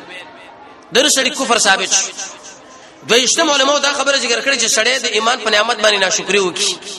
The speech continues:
درویشتم خلکو دا خبره ذکر کړې ده چې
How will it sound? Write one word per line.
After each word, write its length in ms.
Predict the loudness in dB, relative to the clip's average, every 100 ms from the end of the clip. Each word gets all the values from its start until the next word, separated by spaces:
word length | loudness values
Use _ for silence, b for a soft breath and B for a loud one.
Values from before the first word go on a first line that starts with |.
| -16 -20 -20 -20 -20 -20 -20 -20 -20 B B B
درویشتم 500 | 2 2 2 0 2
خلکو 240 | 0 2
دا 140 | 2 2
خبره 260 | 2 0
ذکر 240 | 0 0 0
کړې 160 | 2
ده 100 | 0
چې 140 | 0